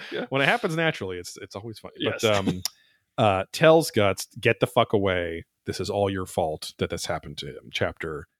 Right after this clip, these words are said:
Speaker 1: end. Uh, and, and it opens, the next chapter opens up with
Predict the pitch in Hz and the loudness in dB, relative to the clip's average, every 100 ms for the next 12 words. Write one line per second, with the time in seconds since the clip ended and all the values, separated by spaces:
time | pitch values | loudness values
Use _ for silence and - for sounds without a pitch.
0 | _ _ _ - 92 87 69 67 - - | _ _ _ -6 -4 -4 -8 -16 -12 -12
1 | - 110 95 90 87 85 87 _ - 113 | -2 2 2 2 0 -2 -4 _ -2 2
2 | 110 110 110 110 123 117 117 120 135 127 | 2 2 0 0 2 2 2 4 6 4
3 | 110 120 - 120 - 110 113 104 120 - | 4 2 4 2 4 0 2 2 2 4
4 | 101 98 - | 0 0 -4